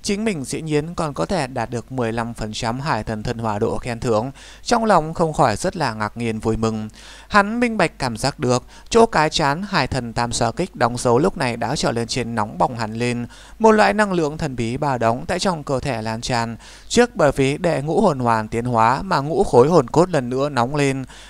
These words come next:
Đường Tam tưởng rằng thông qua tinh thần lực lượng cảm thụ hồn cốt biến hóa, rồi lại không có cảm giác đặc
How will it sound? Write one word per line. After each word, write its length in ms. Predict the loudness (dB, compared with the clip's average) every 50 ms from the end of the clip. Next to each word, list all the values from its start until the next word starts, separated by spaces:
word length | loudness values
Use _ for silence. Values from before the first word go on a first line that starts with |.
| -2 4
Đường 200 | 4 4 4 4
Tam 220 | 0 -2 -4 -2
tưởng 220 | -2 -4 -4 -4 -2
rằng 320 | -2 0 0 0 -2 -2
thông 180 | -2 -2 0 2
qua 300 | 2 4 4 4 2 2
tinh 200 | -2 -4 -2 -2
thần 160 | -4 -2 -2
lực 180 | -4 -4 -4
lượng 220 | -2 -2 -2 -4 -4 -2
cảm 220 | -2 0 0 0
thụ 180 | -2 -2 0 2
hồn 180 | 2 2 2 2
cốt 160 | 0 0 0 0
biến 160 | -2 -4 -2
hóa, 360 | 2 4 6 6 6 4 2 0 -6 -16 -20 -14 -8 2
rồi 200 | 4 4 6 6
lại 180 | 4 2 0
không 240 | 0 0 0 0 0
có 200 | 0 0 -2 -2
cảm 240 | -2 -4 -6 -8 -6
giác 280 | -6 -6 -6 -6 -6 -8
đặc 120 | -10 -10